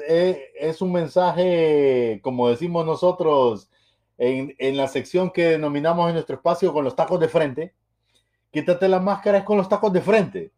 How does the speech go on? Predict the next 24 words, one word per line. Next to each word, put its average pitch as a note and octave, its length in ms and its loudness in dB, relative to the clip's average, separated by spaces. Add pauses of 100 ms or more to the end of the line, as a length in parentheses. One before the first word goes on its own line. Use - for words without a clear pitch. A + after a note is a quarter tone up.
(580)
Y, D3 340 -4
y D3 60 4
realmente, F3 1000 4 (240)
¿qué G#3+ 200 4
representaba F#3 1000 2
ese F3+ 240 -2
tema D3 580 -2
por, A2+ 480 -4
por A2+ 180 -4
su A#2 200 -16
crudeza, C#3+ 760 2
por A#2 260 0
su, A2 520 -12 (340)
eh, A#2+ 340 -2
genui-, C3 540 -2
eh, A2+ 380 -2
por A#2 100 -2
aquello E3 380 4
tan, A#2+ 520 0
tan A#2 200 -2
crudo? D3+ 640 2 (400)
O A#2 100 -2
sea, B2 240 6
realmente, C#3 1200 4